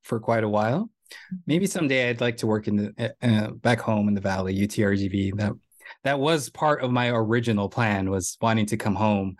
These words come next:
Speaker 1: uh, to my people, help teach my people too, or learn with my people rather. Um,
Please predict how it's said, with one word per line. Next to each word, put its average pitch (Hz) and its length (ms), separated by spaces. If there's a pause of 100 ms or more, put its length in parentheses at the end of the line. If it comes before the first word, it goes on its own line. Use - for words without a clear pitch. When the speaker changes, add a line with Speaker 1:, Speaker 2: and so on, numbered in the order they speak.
(360)
Speaker 1:
uh, 101 320
to 104 160
my 98 160
people, 110 440
help 101 300
teach - 460
my 104 180
people 101 280
too, 113 380 (600)
or 107 120
learn 107 440
with 101 180
my 107 120
people 107 360
rather. 104 320 (640)
Um, 107 480